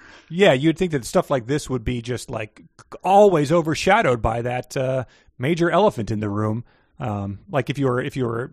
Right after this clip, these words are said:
harboring a, a fugitive murderer, and, but, you know, at some point in time, uh,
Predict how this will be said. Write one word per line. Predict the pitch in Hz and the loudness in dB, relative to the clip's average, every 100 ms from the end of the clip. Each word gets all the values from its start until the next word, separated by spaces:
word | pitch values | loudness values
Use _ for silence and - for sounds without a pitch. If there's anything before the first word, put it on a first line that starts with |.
| _ | _
harboring | - 170 175 151 151 151 | 2 4 6 2 0 0
a, | 131 123 131 | 0 0 -2
a | 127 | -6
fugitive | - 175 151 139 | -4 -2 0 -4
murderer, | 120 139 165 117 107 127 - _ _ - | 0 0 0 -2 -4 -6 -10 _ _ -10
and, | 120 113 | -8 -4
but, | - 127 | -4 -4
you | 104 | -8
know, | 104 - 135 | -8 -10 -10
at | 131 127 | -10 -4
some | 143 | -2
point | 131 120 | 0 -2
in | |
time, | 117 113 120 127 - | -4 -4 -4 -8 -10
uh, | 127 | -8